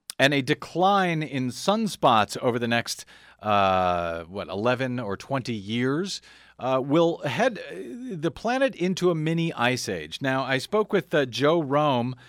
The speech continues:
physicist, former Clinton administration official, about this, about this report, and about this idea that, uh, solar <laughs> activity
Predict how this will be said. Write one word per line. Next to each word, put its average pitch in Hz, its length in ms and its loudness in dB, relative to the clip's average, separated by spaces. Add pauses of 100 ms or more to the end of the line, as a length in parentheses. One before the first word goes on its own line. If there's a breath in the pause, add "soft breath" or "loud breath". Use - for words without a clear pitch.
(500 soft breath)
physicist, 156 800 2
former 139 520 2
Clinton 147 440 -4
administration 131 720 -2
official, 127 540 -2
about 120 640 2
this, 123 400 -2
about 117 340 0
this 131 200 -6
report, 120 440 0
and 113 60 -10
about 127 280 -2
this 127 180 -6
idea 120 440 0
that, 110 280 0 (300 loud breath)
uh, 101 320 0 (100)
solar 220 380 0
<laughs> - 80 -8
activity 139 580 -2